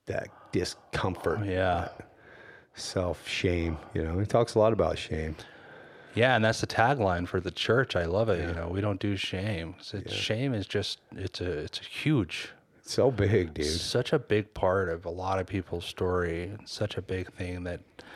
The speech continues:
Speaker 2: even today, you know, I can,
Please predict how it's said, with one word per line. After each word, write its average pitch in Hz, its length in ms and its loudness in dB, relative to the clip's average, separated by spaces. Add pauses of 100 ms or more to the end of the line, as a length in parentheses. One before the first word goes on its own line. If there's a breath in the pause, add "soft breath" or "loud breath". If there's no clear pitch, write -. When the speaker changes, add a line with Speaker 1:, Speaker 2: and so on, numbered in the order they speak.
(420 loud breath)
Speaker 2:
even 101 280 0
today, 90 540 0
you 85 120 -6
know, 82 280 -6
I 85 120 -6
can, 82 420 -10